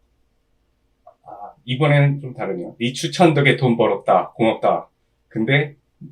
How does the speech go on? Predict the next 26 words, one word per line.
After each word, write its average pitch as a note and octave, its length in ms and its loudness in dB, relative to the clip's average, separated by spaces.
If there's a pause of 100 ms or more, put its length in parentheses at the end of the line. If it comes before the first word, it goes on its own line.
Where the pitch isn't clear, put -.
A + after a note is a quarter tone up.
저는 D3 560 2
팔아서 F#3 340 8
못 A#2 160 4
벌었을 B2+ 380 4
때, - 220 -10 (960)
아, - 240 -14 (640)
이 A#2 300 0 (180)
금액에 C#3 580 6
따라서 B2 400 2
좀 A2+ 180 -2
다르겠는데, F#2 760 -8 (640)
뭐 F2+ 240 -12
큰 B2+ 1040 0 (440)
금액이 A#2 320 -2
좀 A#2 320 -2
커진다고 D3 500 0
하면 A#2+ 420 -2 (260)
조금 - 280 -6
속은 F3+ 260 4
쓰리겠지만, C#3+ 500 0
아, - 120 -2
진짜 C#3+ 800 6
친하기 F3+ 380 2
때문에 D#3+ 300 4
추천을 D3+ 420 -2
했다. C#3+ 440 2